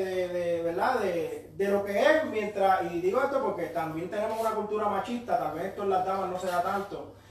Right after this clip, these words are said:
pero tenemos esa cultura de que mientras más los muchachos o los nenes tengan pareja, más, entre comillas, más hombres son.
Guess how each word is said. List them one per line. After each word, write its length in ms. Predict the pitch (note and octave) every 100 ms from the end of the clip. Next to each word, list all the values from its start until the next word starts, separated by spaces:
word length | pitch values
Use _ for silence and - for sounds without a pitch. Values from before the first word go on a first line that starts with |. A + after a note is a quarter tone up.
| - -
pero 180 | F3+ F3+
tenemos 340 | F3+ F3+ A3 A#3+
esa 120 | C4+
cultura 440 | C4+ C4 D4+ D4+ C4+
de 100 | G3
que 80 | G3+
mientras 420 | F#3 F#3 F3+ F3
más 160 | F3 F#3
los 220 | C4 C#4
muchachos 440 | C#4 C#4 C4+ C4+ B3+
o 120 | B3+
los 140 | B3
nenes 340 | A#3+ C4 C4 C4
tengan 340 | A#3 B3 B3+
pareja, 640 | C4+ C#4 D#4 C4 A#3 A3+ -
más, 580 | F#3+ G3 - - - - - - -
entre 360 | G#3 A3 A3+ A3
comillas, 460 | A#3 D4+ C4+ G#3+ G#3+ - - - -
más 220 | F#3+ B3
hombres 300 | C#4+ C#4+ A#3
son. 300 | F#3 C#3+ -